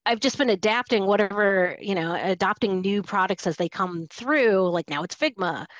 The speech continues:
um, and it's way more collaborative, which I love. So that's, that class, uh, little did I know in nineteen ninety that I'd be using Figma today and, and teaching other professionals how to build,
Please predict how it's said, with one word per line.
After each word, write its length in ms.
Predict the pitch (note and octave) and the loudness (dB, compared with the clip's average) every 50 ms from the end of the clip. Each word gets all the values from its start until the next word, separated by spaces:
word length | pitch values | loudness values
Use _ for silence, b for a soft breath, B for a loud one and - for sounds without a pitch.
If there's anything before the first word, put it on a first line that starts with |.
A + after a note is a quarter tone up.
| B B B B B B B _ | B B B B B B B _
um, 280 | - F#3+ F3+ D#3+ D#3 D#3 | -2 0 0 0 -2 -2
and 120 | - F#3 F#3 | -2 -2 -2
it's 200 | F#3+ - - - | -2 -4 -2 0
way 160 | G#3+ G3 F#3+ | 0 2 2
more 140 | G3 F#3 F3 | 2 0 -2
collaborative, 880 | - - B3 A3 G#3+ A3 G#3+ G3 F3+ D#3+ D#3 D#3+ E3+ D#3 D3+ D#3+ F3 - - | -2 0 0 0 0 0 0 0 0 0 0 -2 -2 -4 -6 -8 -12 -12 -4
which 220 | - F3+ E3+ - | -4 -2 -2 -2
I 120 | F3+ - E3+ | -2 -2 0
love. 420 | E3 E3+ F3 D#3+ D#3+ - - - - - b b b b b b b b b | 0 0 0 0 -2 -4 -6 -10 -14 -20 b b b b b b b b b
So 340 | - - - A3+ G3+ F#3+ F3+ E3+ - - | -6 -2 2 4 4 4 4 2 2 2
that's, 400 | A#3 A#3+ A3 G3+ - - - - _ _ _ _ | 2 2 2 0 -4 -12 -16 -18 _ _ _ _
that 200 | - B3 B3+ - | -2 0 0 -2
class, 560 | - - - E4+ - B3 - E3 E3+ F3+ - - | -2 0 2 2 2 2 2 0 0 0 0 -2
uh, 100 | - A3 | -2 0
little 240 | G#3+ A#3+ B3 B3+ A#3 | 2 4 4 4 4
did 140 | G3+ G#3+ G#3+ | 4 2 2
I 120 | G3 F#3+ | 2 0
know 300 | F#3 F#3+ G3+ G#3+ G#3 F#3+ | 0 0 2 2 2 2
in 120 | F3+ D#3+ D#3 | 2 2 0
nineteen 460 | D#3 D#3 E3+ E3+ - - F#3 D#3+ D3+ | -2 -4 -4 -6 -6 -6 -4 -4 -4
ninety 560 | D3 D3+ F3+ G3 F3+ D#3 D#3 D#3+ D#3 D#3 D#3+ D#3 | -4 -2 -2 -2 -2 -2 -4 -4 -4 -6 -6 -6
that 140 | D#3+ D#3 | -6 -4
I'd 160 | D#3 D#3 E3 D#3+ | -2 -4 -4 -4
be 120 | D#3+ D#3+ | -4 -4
using 360 | D#3 D#3+ E3 E3+ - F3 D#3+ | -4 -4 -6 -4 -4 -4 -4
Figma 400 | D3+ - - F#3+ E3 F3 E3 D#3+ | -4 -4 -4 -4 -4 -4 -8 -6
today 560 | - - E3 D#3+ D#3+ D#3+ D#3+ D3+ D3+ D3+ D3 | -6 -4 -2 0 0 0 0 0 0 -2 -4
and, 180 | D3 C#3+ D3 D3 | -6 -8 -10 -12
and 280 | - D#3+ D#3 D3 C#3+ C#3+ _ | -10 -10 -10 -10 -12 -10 _
teaching 640 | - - F#3 E3+ - - E3 D#3 D3+ D3 D3 D3 D3 B B B B B B B B B B - | -8 -8 -6 -6 -4 -4 -2 -2 -4 -6 -8 -12 -14 B B B B B B B B B B -4
other 260 | - F#3+ F#3 G3+ F#3 | -2 0 2 0 0
professionals 500 | F3 - F3 - F#3 D#3 - - F3 D#3+ | -2 -4 -4 -4 -4 -2 -2 -2 -4 -4
how 220 | - - F3 F3 E3+ | -2 -2 -2 -2 -2
to 220 | D#3+ - - F#3+ E3+ | -4 -6 -8 -10 -8
build, 560 | D#3 F#3 F3+ E3+ E3 D#3+ D#3+ D#3 D3+ - | -4 -2 -2 -2 -2 -4 -6 -8 -8 -10